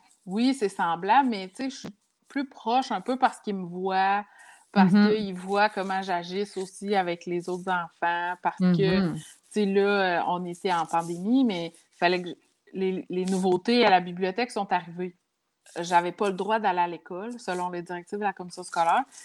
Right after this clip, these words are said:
Speaker 1: Fait que moi,
Speaker 2: Ok.
Speaker 1: je suis allée chercher les livres, puis je les ai amenés chez nous, puis je les ai recouverts chez nous. Mais tu sais, les
Speaker 2: Wow.
Speaker 1: enfants sont super contents. Tu sais, les profs sont vraiment, ils capotent, là. Écoute, euh, j'étais là, c'est pas
Speaker 2: Ils
Speaker 1: vrai qu'ils
Speaker 2: apprécient
Speaker 1: vont pas
Speaker 2: le
Speaker 1: avoir
Speaker 2: bout.
Speaker 1: leur nouveau livre juste à cause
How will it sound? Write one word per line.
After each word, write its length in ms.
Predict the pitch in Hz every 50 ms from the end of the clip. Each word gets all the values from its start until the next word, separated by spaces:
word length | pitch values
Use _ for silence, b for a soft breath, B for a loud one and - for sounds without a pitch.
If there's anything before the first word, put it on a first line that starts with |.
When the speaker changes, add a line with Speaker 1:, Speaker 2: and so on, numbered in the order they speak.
| B B
Speaker 1:
Fait 100 | - 185
que 80 | 185 233
moi, 80 | 254 277
Speaker 2:
Ok. 40 | 269
Speaker 1:
je 20 | -
suis 80 | 240
allée 180 | 202 214 226 226
chercher 360 | - 233 240 233 - 349 320
les 100 | 262 226
livres, 220 | 233 247 285 330 -
puis 100 | - 196
je 60 | 208
les 80 | 208 202
ai 20 | 202
amenés 220 | 202 226 277 330
chez 160 | - 269 240
nous, 160 | 226 240 262
puis 100 | 262 247
je 40 | 214
les 140 | 202 208 185
ai 20 |
recouverts 340 | 190 190 - 208 214 240 247
chez 180 | - - 208 202
nous. 260 | 196 202 202 208 220 _ b b b b b b -
Mais 100 | 190 190
tu 100 | - 175
sais, 60 | 175
les 60 | 170
Speaker 2:
Wow. 60 | 170
Speaker 1:
enfants 420 | 170 180 185 180 170 165 151 147 165
sont 100 | 180 190
super 320 | - - - 269 294 - -
contents. 420 | 247 220 190 185 - - 220 226 -
Tu 60 | 196 -
sais, 80 | 226 208
les 120 | 185 165
profs 260 | - - 240 247 247
sont 200 | - 180 165 160 -
vraiment, 280 | 156 156 165 165 165 170
ils 140 | 202 202 185
capotent, 440 | - 151 143 - 175 214 247 _ 277
là. 260 | 285 285 269 254 233 208
Écoute, 240 | 190 - - 196 - _ -
euh, 100 | 170 170 165 156 -
j'étais 180 | - - 165
là, 100 | 175 180
c'est 120 | 185 - -
pas 100 | 190 185
Speaker 2:
Ils 40 | 175
Speaker 1:
vrai 140 | 180 214 -
qu'ils 60 | 151
Speaker 2:
apprécient 140 | - 185 180 175
Speaker 1:
vont 60 | 175
pas 100 | - 233
Speaker 2:
le 40 | 226 220
Speaker 1:
avoir 180 | - 220 226 226
Speaker 2:
bout. 40 | 220
Speaker 1:
leur 180 | 196 185 180 185
nouveau 380 | 190 196 190 202 202 185 175
livre 240 | 185 202 233 240 214
juste 200 | 208 226 233 -
à 80 | - -
cause 300 | - 202 220 220 202